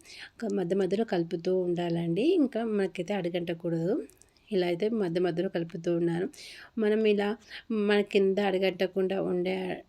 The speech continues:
ఉండా ఉండాలన్నా ఒక చిన్న టెక్నిక్ ఉందండి. ఇంకా అది కూడా చూపిస్తాను మీకైతే. ఇంకా అందరికీ తెలిసిందే, స్పెషల్ ఏం కాదు. ఇలా కలిపినాక మనమైతే ఇలా మూత పెట్టేసుకొని మనం మూత మీద కొన్ని వాటర్ అయితే పోసుకోవాలండి. ఇలా పోసుకుంటే మనకి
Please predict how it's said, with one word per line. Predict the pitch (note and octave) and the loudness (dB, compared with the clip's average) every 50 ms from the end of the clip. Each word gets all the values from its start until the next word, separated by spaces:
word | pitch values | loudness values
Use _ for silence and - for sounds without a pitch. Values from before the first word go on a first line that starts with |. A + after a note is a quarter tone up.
| _ - - | _ -10 -6
ఉండా | G3+ G3+ F#3+ G3 G3 | -2 0 2 2 2
ఉండాలన్నా | G3 G3 F#3 F#3 F#3 F#3 F#3 F#3 F#3+ G#3+ B3+ | 2 2 0 0 0 0 0 0 0 0 0
ఒక | A#3+ A3 - | 0 0 -2
చిన్న | - G#3+ G3+ F#3+ F3+ | 0 0 0 0 0
టెక్నిక్ | F#3+ F3 F#3+ F#3+ F#3+ F#3+ - | -2 0 0 0 -2 0 -2
ఉందండి. | F#3 F3+ F3 F3 F3 F3 F#3 A3 | -2 -2 0 0 0 0 2 2
ఇంకా | C#4+ C#4 B3 - G3+ | 2 2 2 0 -2
అది | F3+ E3 E3+ | -2 -2 -2
కూడా | F3+ F#3 - | -2 -2 -4
చూపిస్తాను | - F3 F3+ F3 - - F#3 E3+ F3 | -4 -4 -4 -4 -4 -4 -2 -2 -2
మీకైతే. | F3 E3 F3 F3 E3+ F3 A3+ E4+ - - - - - - - - | -2 -2 -2 -4 -2 -2 -4 -4 -6 -12 -18 -16 -16 -16 -14 -10
ఇంకా | - G3+ - F#3+ | -8 -4 -2 0
అందరికీ | F3+ F3 F3 F#3 G3+ - A#3+ G3+ - | 0 2 2 2 2 0 0 0 0
తెలిసిందే, | F3 E3+ E3 - G3+ F#3 F3+ F3 G3 G#3 | -2 -2 -2 -4 -4 -2 -2 0 -2 -2
స్పెషల్ | - - - F3+ E3 - F#3+ F3+ F3+ E3+ | -2 -2 -2 -2 -2 0 0 0 0 0
ఏం | E3+ G3+ - | -2 -2 0
కాదు. | - F#3 F3 E3+ D#3+ E3 G3 C4+ F4 F#4+ - - - _ _ _ _ - - | 2 2 2 2 2 2 2 2 2 0 -2 -10 -20 _ _ _ _ -4 0
ఇలా | F#3 F3+ F#3 F#3 | 0 0 0 0
కలిపినాక | F#3 F#3+ F3+ E3+ E3+ - F#3 F#3 F3+ E3+ E3+ E3+ E4 E4 - - - - - - - _ | 0 -2 -2 -2 -2 -2 0 0 0 -2 -2 -4 -8 -8 -10 -12 -16 -16 -18 -18 -10 _
మనమైతే | - G#3+ G3+ F#3+ F#3+ F3+ E3 F#3+ G#3 | 0 2 4 4 4 4 4 4 4
ఇలా | G#3 G#3 G#3+ | 4 4 2
మూత | G#3 G3 F3+ E3+ E3+ F#3 F3+ | 0 0 0 0 0 -2 0
పెట్టేసుకొని | - F3+ E3+ F3 F3 E3+ - - - - - F3 F3 F#3+ A3 E4 - - - - - - - - | 0 -2 0 0 0 0 -2 -4 -6 -4 -2 0 2 2 0 -2 -4 -6 -14 -18 -18 -12 -4 0
మనం | A3 A3 A3+ A3 G#3 | 0 2 2 2 4
మూత | G3 F#3 F3+ - G#3 G#3 | 4 2 2 2 2 2
మీద | G#3+ G3+ G3 A#3 B3 - A3 | 4 4 4 4 2 2 2
కొన్ని | G3 F#3 F#3+ G3 A3 A3+ G3+ G3 | 2 2 4 2 2 0 2 2
వాటర్ | F3+ F3 F3 F3 F3 - G#3 G3 | 2 2 2 0 0 0 0 2
అయితే | F#3 F#3+ G3 F#3+ | 2 2 0 -2
పోసుకోవాలండి. | - G3 F#3 F#3+ F#3 - - _ _ - F#3 F3+ F3+ E3+ F3 F3 E3+ F#3 G#3+ | -2 -2 -2 -2 -2 -4 -10 _ _ -2 0 2 2 2 2 2 2 2 4
ఇలా | C4+ C#4 B3+ A#3+ - - | 4 4 2 2 0 2
పోసుకుంటే | G3+ F#3 F#3+ - - - - G#3 G3 F#3+ B3+ | 2 2 2 0 -4 -6 -4 -4 -2 0 0
మనకి | C4 B3+ A#3+ A#3 A3+ B3+ | 2 2 2 2 2 0